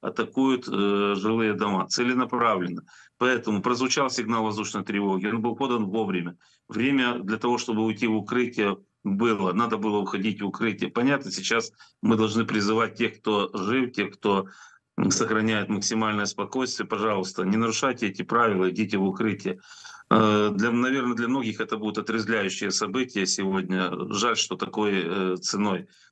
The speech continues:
Сегодня, м, наверное, весь город, э, максимально намога-, э, пытается помочь, м, э, пострадавшим.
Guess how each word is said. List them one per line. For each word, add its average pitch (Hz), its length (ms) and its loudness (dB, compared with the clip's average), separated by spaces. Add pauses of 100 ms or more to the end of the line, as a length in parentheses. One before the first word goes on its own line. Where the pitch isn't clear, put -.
(220)
Сегодня, 127 360 2
м, 113 500 0
наверное, 110 400 0
весь 110 200 -2
город, 110 520 -2
э, 101 40 0 (340)
максимально 107 540 0
намога-, 104 520 0
э, 113 200 0
пытается 104 520 -2
помочь, 110 500 -2 (400)
м, 101 280 4
э, 101 260 2
пострадавшим. 120 840 0